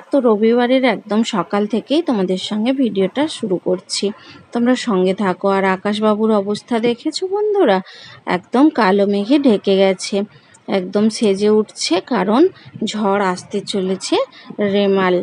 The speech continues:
তো সবাই সাবধানে থেকো। আর যাই হোক, আমি আজকে একাই রয়েছি, না বাড়িতে তোমাদের দাদা ভাইরা রয়েছে, আমার ছেলে, তারপর বাবা রয়েছে, দিদি আর বাবু নেই,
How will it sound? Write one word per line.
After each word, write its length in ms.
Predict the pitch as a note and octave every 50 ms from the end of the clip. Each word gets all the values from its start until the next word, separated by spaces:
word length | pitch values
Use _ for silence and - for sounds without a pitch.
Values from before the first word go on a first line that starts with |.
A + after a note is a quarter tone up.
| - - _ _ - - - _
তো 80 | - A#3+ A#3
সবাই 320 | - C4+ A#3 A3 A#3 B3
সাবধানে 560 | B3 - - B3 A3 A3+ - - C4 B3+ B3 B3+ -
থেকো। 400 | - C4+ B3+ B3 - - B3 A#3 A3+ A3+ A3+ - - - - _ _ - F#3+
আর 460 | G3 G3+ G3+ G#3 G#3 G3+ G3+ G3+ G3+ G3 G3
যাই 220 | G3+ B3+ C4 C#4+ D4
হোক, 160 | D4+ D#4+ D4+
আমি 240 | C#4 A#3 A3+ A#3 A#3
আজকে 320 | A#3 A3+ A3 - - - B3 A#3+ A#3
একাই 360 | A3 G#3 F#3+ - A3+ A3+ A#3 A#3
রয়েছি, 540 | A#3 A3+ G#3 G3+ G3+ G3 - - - - C#4+ E4 G4 - - - _ _ _ -
না 100 | F#4 F4 D4
বাড়িতে 440 | A3 G3 F#3+ F#3 F3 F3 F3 - F#3
তোমাদের 360 | F#3+ G#3+ G#3 G#3 G#3+ A#3+ C4+ B3+
দাদা 300 | A#3+ A3 F#3+ F#3 F#3 F#3+
ভাইরা 380 | G3 G#3 G#3 G3+ G3 F#3+ G3+ G3
রয়েছে, 460 | G3 G#3 G3+ G3 G3 F#3+ - - - C4 C4+
আমার 300 | B3 A3+ G3+ F#3+ G3 F#3+ -
ছেলে, 440 | - - - G#3 F#3+ F#3+ F#3+ G3 G#3+ B3+ C4+
তারপর 380 | - A#3 G3 - - - F#3 G3
বাবা 320 | G3 G3+ F#3+ F3 E3+ F3+ F#3+
রয়েছে, 500 | F#3+ G3+ G3+ G#3 G#3+ G#3 G#3 - - G#3+ G3 B3+ B3+ - - - - _ _ -
দিদি 360 | A3+ F#3+ G#3+ G3+ F#3 F#3 A#3+ C#4+ F4+
আর 120 | F#4+ F4 D4
বাবু 320 | A3 A3+ G3 F#3 F3 F#3 F#3
নেই, 240 | F#3+ F#3+ F#3+ F#3